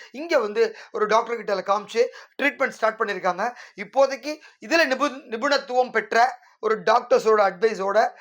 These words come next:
ஆ, under ட்ரீட்மெண்ட்ல இருக்காரு ஸ்ரீ. அவரை வந்து முழுமையா ரெக்கவரி பண்ணி எடுத்துன்னு வரணும் அப்படிங்கிற மாதிரி, ஆ, பேசிட்டு இருக்காங்க. இது வந்து போதை பழக்கத்துக்கு அடிமையாகி தான் அப்படி இருக்காரா அப்படின்னு சொன்னப்ப அவரோட ஃப்ரெண்ட் சர்க்கிள்ல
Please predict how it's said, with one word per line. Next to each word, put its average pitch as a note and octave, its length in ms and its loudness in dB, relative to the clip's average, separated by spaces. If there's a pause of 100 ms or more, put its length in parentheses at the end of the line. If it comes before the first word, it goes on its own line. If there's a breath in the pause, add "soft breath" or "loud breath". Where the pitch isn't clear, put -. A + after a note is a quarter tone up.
(220 loud breath)
ஆ, A#3 100 0
under A3+ 500 0
ட்ரீட்மெண்ட்ல A3+ 640 -4 (280 loud breath)
இருக்காரு A3+ 300 0
ஸ்ரீ. A3 320 -6 (280 soft breath)
அவரை G#3+ 260 0
வந்து A#3 460 0 (220 loud breath)
முழுமையா C#4+ 520 0 (320)
ரெக்கவரி B3 400 0
பண்ணி A3+ 380 -4
எடுத்துன்னு G#3 380 -2
வரணும் G#3 240 -4 (300 loud breath)
அப்படிங்கிற G#3 360 2
மாதிரி, A3 340 0 (260 soft breath)
ஆ, A3 300 2 (600)
பேசிட்டு A3+ 320 0
இருக்காங்க. G3 520 -4 (920 soft breath)
இது C4 200 -2
வந்து C4+ 220 -2
போதை C4+ 300 4
பழக்கத்துக்கு C4 460 0
அடிமையாகி A#3+ 440 4
தான் B3 160 2
அப்படி G#3+ 100 -6
இருக்காரா A#3 320 2
அப்படின்னு G#3 300 0
சொன்னப்ப G#3 200 -2
அவரோட C#4+ 340 4
ஃப்ரெண்ட் A#3 320 -2
சர்க்கிள்ல A#3 400 -2